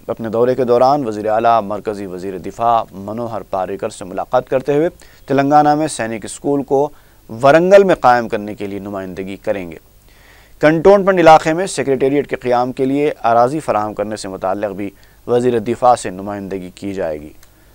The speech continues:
वज़ीर आला महकमे दिफा की अराजी की फराहमी पर मुतबादिल अराजी फराहम करने का भी तयक़ुन देंगे। किले गोलकुंडा में जो मरकज़ महकमे दिफा के तहत है, उसे रियासती हुकूमत के हवाले करने का भी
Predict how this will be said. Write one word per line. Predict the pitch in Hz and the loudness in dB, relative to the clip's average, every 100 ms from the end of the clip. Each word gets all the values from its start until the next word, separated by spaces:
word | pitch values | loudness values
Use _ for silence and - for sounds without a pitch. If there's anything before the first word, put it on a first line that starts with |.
| _ _ _ - - _ _ _ _ _ _ _ _ - | _ _ _ -20 -20 _ _ _ _ _ _ _ _ 4
वज़ीर | 156 196 | 8 10
आला | 208 214 226 | 10 8 6
महकमे | 190 180 202 196 | 2 2 4 4
दिफा | 165 185 190 | 4 8 6
की | 190 | 8
अराजी | 160 160 170 | 8 8 6
की | 175 160 | 0 4
फराहमी | 156 151 160 165 | 6 6 4 4
पर | 170 165 | 6 6
मुतबादिल | 135 131 135 143 143 156 | 4 2 8 8 8 6
अराजी | 135 131 131 147 | 8 8 6 0
फराहम | 127 120 123 123 | 0 0 0 -2
करने | 120 123 123 | -4 -4 -4
का | 120 120 | 0 0
भी | 113 127 - | 0 -8 -4
तयक़ुन | 117 117 - 123 110 | -2 -2 -2 -6 -4
देंगे। | 107 117 92 - _ _ _ _ _ _ - | -4 -4 -6 -20 _ _ _ _ _ _ 0
किले | 135 147 | 4 6
गोलकुंडा | 165 160 170 175 | 6 6 6 6
में | 185 | 6
जो | 160 151 151 143 131 | 6 8 8 4 0
मरकज़ | 127 139 135 160 147 151 147 104 | 0 0 4 2 4 2 2 0
महकमे | 123 123 139 131 | -4 -4 -2 -2
दिफा | 120 135 143 | 0 4 4
के | 151 | 4
तहत | 143 151 156 | 0 -2 0
है, | 175 | -2
उसे | 127 - 104 | -2 -2 -4
रियासती | 107 120 135 113 | 2 0 0 -8
हुकूमत | 117 117 123 123 117 | -8 -6 -6 -6 -8
के | 110 | -8
हवाले | 101 113 127 131 | -2 0 2 -2
करने | 110 101 101 | -4 -8 -6
का | 101 | -4
भी | 98 | -4